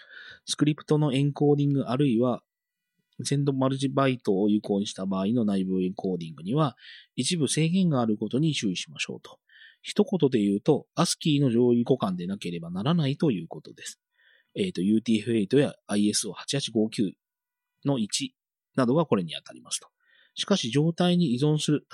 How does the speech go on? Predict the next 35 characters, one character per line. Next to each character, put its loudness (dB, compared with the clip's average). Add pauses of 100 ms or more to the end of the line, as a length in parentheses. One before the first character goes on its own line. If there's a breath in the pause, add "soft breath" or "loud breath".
例 2
え 2
ば -6
同 0
じ -2
バ 2
イ 0
ト -2
値 -4
が 0 (960 loud breath)
先 0
頭 4
に 2
あ 0
る -2
と -8
き、 -4
シ -4
フ -12
ト 4
状 2
態 -4
に -8 (440)
あ -2
る 0
と -2
き -4
で 0
違 -4 (100)
う -2
意 0
味 0
に -2
な -2
る -6